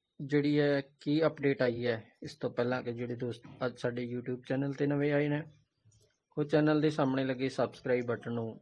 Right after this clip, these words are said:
ਦਬਾ ਲੈਣ ਤੇ ਨਾਲ ਹੀ bell icon ਨਾਲ ਤੇ ਜ਼ਰੂਰ set ਕਰ ਲੈਣ, ਤਾਂ ਜੋ ਹਰ ਇੱਕ ਸਰਕਾਰੀ ਨੌਕਰੀ ਤੇ ਹਰ ਇੱਕ ਸਰਕਾਰੀ ਸਕੀਮ ਤੇ ਹਰ ਇੱਕ ਸਰਕਾਰੀ ਫਾਰਮ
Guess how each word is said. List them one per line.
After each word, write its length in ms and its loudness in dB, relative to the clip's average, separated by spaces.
ਦਬਾ 280 -2
ਲੈਣ 200 -4
ਤੇ 120 -2
ਨਾਲ 220 0
ਹੀ 160 -4
bell 300 -6
icon 300 -4
ਨਾਲ 160 -2
ਤੇ 160 -2
ਜ਼ਰੂਰ 220 -2
set 220 -8
ਕਰ 160 0
ਲੈਣ, 200 2
ਤਾਂ 220 6
ਜੋ 200 6
ਹਰ 180 6
ਇੱਕ 300 -2
ਸਰਕਾਰੀ 480 0
ਨੌਕਰੀ 460 -4
ਤੇ 160 -4
ਹਰ 180 2
ਇੱਕ 160 -4
ਸਰਕਾਰੀ 480 -2
ਸਕੀਮ 480 -6
ਤੇ 180 -8
ਹਰ 160 -4
ਇੱਕ 140 -12
ਸਰਕਾਰੀ 480 -4
ਫਾਰਮ 400 -2